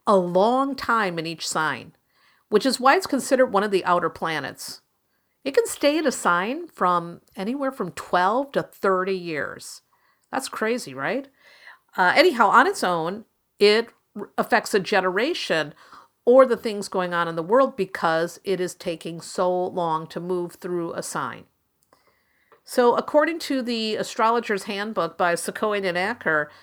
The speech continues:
the sign positions of Pluto have great historical importance as they reveal fundamental upheavals and bring about drastic transformations in the areas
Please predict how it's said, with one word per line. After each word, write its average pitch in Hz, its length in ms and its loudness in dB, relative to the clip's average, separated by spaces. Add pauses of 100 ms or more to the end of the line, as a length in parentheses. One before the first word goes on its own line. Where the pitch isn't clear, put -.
(520)
the 214 100 -2
sign 302 380 0
positions 247 500 -4
of 196 120 -8
Pluto 190 320 0
have 180 160 -4
great 196 240 -2
historical 208 680 -4
importance 170 760 -8 (480)
as 190 120 -2
they 226 100 6
reveal 247 400 2
fundamental 277 680 0
upheavals 214 640 -4
and 185 200 -6
bring 233 220 0
about 196 320 4
drastic 240 460 0
transformations 202 920 -6
in 180 120 -6
the 180 180 -6
areas 226 500 -2